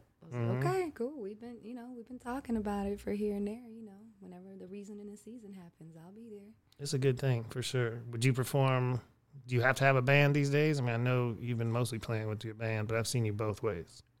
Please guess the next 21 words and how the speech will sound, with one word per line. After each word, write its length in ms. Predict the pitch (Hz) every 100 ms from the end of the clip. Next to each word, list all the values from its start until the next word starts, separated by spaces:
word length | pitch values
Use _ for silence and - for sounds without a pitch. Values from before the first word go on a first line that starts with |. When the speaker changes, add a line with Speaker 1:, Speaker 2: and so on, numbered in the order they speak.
| _
Speaker 1:
I 100 | 302
mean, 580 | 302 262 233 220 202 -
um, 760 | - 233 240 240 233 233 208 - - -
I 120 | 311
could 140 | 339
do 120 | 208 180
either 160 | 170
way. 440 | 156 143 160 202 180 -
Speaker 2:
Mm-hmm. 280 | - - -
Speaker 1:
You 60 | 226
know 80 | 226
what 60 |
I'm 80 | 220
saying? 480 | 214 208 202 196 -
Um, 760 | 196 190 185 185 175 185 226 - _ _ _ _ _ _ 185
D 180 | 190 240
J 240 | 226 214
sets 340 | 214 214 190 190
are 40 |
not 180 | 180 165
my 220 | 170 160